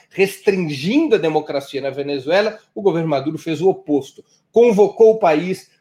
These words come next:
para uma Assembleia Constituinte que pudesse, é, equacionar, pudesse superar a crise institucional. A Assembleia Constituinte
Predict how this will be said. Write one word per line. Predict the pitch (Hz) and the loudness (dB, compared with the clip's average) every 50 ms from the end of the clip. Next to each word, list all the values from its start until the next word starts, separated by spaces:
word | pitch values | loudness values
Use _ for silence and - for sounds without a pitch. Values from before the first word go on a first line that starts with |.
| _ _ | _ _
para | 208 233 | -4 0
uma | 226 214 | 0 0
Assembleia | 208 - 190 175 151 156 151 147 | 0 0 -4 -4 -2 -2 -4 -4
Constituinte | - 165 160 147 - 175 - - 175 170 185 196 196 - - 175 | -4 -8 -12 -12 -12 -16 -14 -12 -8 -6 -6 -6 -6 -8 -12 -16
que | - 208 | -16 -16
pudesse, | 180 - 214 185 131 143 147 165 165 165 - - - 175 170 165 - _ _ _ _ _ _ _ _ _ _ _ | -14 -12 -12 -6 -2 0 0 0 0 -2 -6 -10 -10 -8 -8 -8 -10 _ _ _ _ _ _ _ _ _ _ _
é, | 156 151 147 147 147 143 143 139 139 139 135 - - - | 2 4 4 6 6 6 4 4 4 2 0 -4 -2 2
equacionar, | 196 233 240 - - 226 214 - - - 208 185 156 131 110 107 - - | 2 2 2 2 2 0 0 0 0 2 2 2 2 2 -2 -4 -8 -8
pudesse | - 139 180 175 - 180 | -2 0 0 0 0 -4
superar | - - - - - 311 - - 233 208 165 156 180 190 190 185 - - - _ _ | -12 -12 -6 -4 -2 -2 2 2 4 4 6 6 6 4 4 2 0 -6 -16 _ _
a | - 156 | -6 -6
crise | 151 - - - 170 160 185 202 196 180 147 175 190 - - | -6 -6 -4 -2 -2 0 0 -2 -4 -4 -4 -6 -8 -8 -8
institucional. | 185 180 185 180 - - 170 151 156 - 160 143 - - 131 117 101 87 85 - - _ _ _ _ _ _ _ _ _ _ _ _ _ - | -6 -6 -4 -6 -4 -4 -6 -6 -6 -8 -12 -10 -4 -4 -4 -4 -4 -8 -10 -12 -16 _ _ _ _ _ _ _ _ _ _ _ _ _ -2
A | 165 | -2
Assembleia | 175 175 - 196 165 170 180 180 | -2 0 0 -2 2 2 2 2
Constituinte | 180 - 170 156 - - 156 143 _ 131 135 151 170 180 170 - 185 165 - | 2 0 -4 -6 -4 -8 -12 -14 _ -4 -2 -2 -2 -4 -6 -8 -10 -12 -12